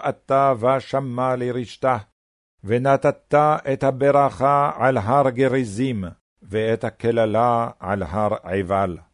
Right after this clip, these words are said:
הלא המה בעבר הירדן, אחרי דרך מבוא השמש,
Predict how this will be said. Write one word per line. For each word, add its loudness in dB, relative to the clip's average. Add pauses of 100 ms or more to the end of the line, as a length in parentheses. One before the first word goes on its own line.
(1040)
הלא 4
המה 0
בעבר 0
הירדן, 0 (360)
אחרי 0
דרך 0
מבוא -2
השמש, -6